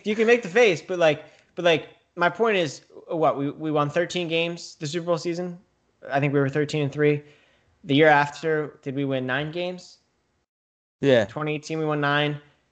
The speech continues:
Speaker 1: And then, uh, twenty nineteen, we won nine again. Is that right?
Speaker 2: Yeah, we won nine the last two years.
Speaker 1: So, so, I mean, that's not,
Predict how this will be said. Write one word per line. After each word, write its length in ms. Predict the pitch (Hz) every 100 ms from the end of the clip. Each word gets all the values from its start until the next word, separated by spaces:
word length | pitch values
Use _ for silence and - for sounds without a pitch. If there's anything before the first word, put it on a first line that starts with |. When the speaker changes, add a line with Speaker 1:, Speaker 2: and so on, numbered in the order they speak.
| _ _
Speaker 1:
And 200 | 131 127
then, 420 | 131 131 127 127
uh, 400 | 131 131 123 117 113
twenty 300 | - 147 143
nineteen, 560 | 135 135 - 147 147
we 80 | 143
won 340 | 135 139 135 131
nine 280 | 127 123 127
again. 420 | 120 127 139 160 _ _
Is 80 | 135
that 140 | 131
right? 180 | 135 156 - _ _ _ _ -
Speaker 2:
Yeah, 140 | 120
we 60 | 120
won 160 | 123 117
nine 220 | 113 110
the 60 |
last 240 | 107 104 -
two 100 | 104
years. 280 | 98 101 - _ _ _ -
Speaker 1:
So, 460 | - 156 135 123 -
so, 420 | - 156 139 135
I 60 | 139
mean, 140 | 147
that's 240 | 156 160
not, 280 | 170 175 170